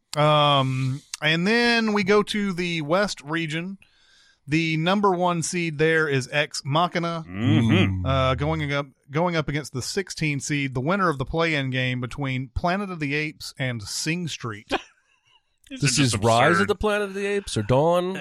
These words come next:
Speaker 2: I think we decided that we were going to present this as the trilogy.
Speaker 3: Okay, that's fair enough.
Speaker 2: Uh, I think we all agree that Dawn is the best of that. So, I mean, if we wanna point to one movie,
Speaker 1: Mm-hmm.
Speaker 3: Yeah.
Speaker 2: um, yeah.
Speaker 1: Yeah.
Speaker 3: Yeah, all right.
Speaker 1: The two seed is Get Out,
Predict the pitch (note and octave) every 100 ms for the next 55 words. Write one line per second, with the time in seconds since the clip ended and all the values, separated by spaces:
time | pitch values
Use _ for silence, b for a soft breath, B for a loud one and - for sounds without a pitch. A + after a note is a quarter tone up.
0 | D#3 C3 G#3 G3 F3 C#3+ C3 A#2+ A#2+ -
1 | C#3 C3 A#2+ G#2 G#2+ A2 G#2+ G2+ G#2+ F#2
2 | G#2 G2 A2 G#2+ G2+ - G#2+ F#2+ - -
3 | F#2+ E2 D2 E3 E3+ - _ - D#3 -
4 | B2 G2+ G#2+ - A2 G2+ G2+ G#2+ A2+ C3+
5 | C3 A#2+ C3 A#2+ A2 - - A2 G2+ A#2+
6 | A2 G2+ F#2+ F2+ G2 F#2+ F#2+ F#2 F2 -
7 | F#2+ E2+ F2+ E2+ - F2+ E2 D#2+ D2+ -
8 | F#2 F2+ F2+ F2 A2 F#2+ G#2+ F#2 F2+ G#2
9 | F2+ F2+ F2 F2+ E2+ E2+ E2 D#2+ E3 D#3
10 | D3+ D3 A2 - E2+ E2 - D#2+ _ -
11 | - _ - C3+ C#3+ C#3+ A#2 b b b
12 | b D3+ E3+ D#3 A3 G#3+ - E3 C#3 C3+
13 | A#2+ A#2 E3+ G3 C#3+ D3 A3 -